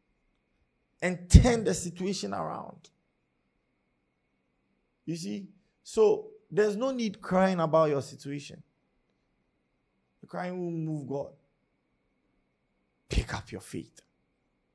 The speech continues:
Do what? Pick up your faith.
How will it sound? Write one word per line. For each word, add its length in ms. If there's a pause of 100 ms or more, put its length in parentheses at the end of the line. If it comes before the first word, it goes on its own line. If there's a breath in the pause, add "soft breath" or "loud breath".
(960)
Do 140
what? 300 (800)
Pick 340
up 240
your 80
faith. 320